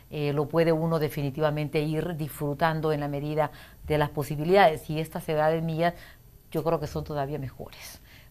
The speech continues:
porque uno ha crecido dentro de, o sea, dentro de ese mundo,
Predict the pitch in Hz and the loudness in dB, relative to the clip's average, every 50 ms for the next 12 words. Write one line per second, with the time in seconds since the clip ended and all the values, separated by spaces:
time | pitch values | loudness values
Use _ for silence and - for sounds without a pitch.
0 | - - - 160 160 156 - 165 156 156 170 170 170 170 170 165 - 185 208 - | -14 -4 0 0 0 0 0 0 0 0 2 2 2 2 2 0 0 -2 -4 -4
1 | - - - 247 240 196 147 143 135 131 135 131 131 127 131 143 139 139 135 135 | -4 -4 -4 -4 -2 -2 -2 -2 -2 0 0 0 -2 -2 -2 0 0 0 2 2
2 | 143 139 131 135 - - - - - - 143 - - 160 147 143 143 147 147 143 | 2 2 0 -2 -6 -12 -14 -10 -6 -6 -4 0 4 4 4 6 4 4 2 0
3 | 139 143 143 143 170 180 180 - 196 185 202 226 226 196 165 160 151 185 220 214 | 0 0 2 2 2 2 4 4 4 6 6 6 6 6 4 6 6 4 4 4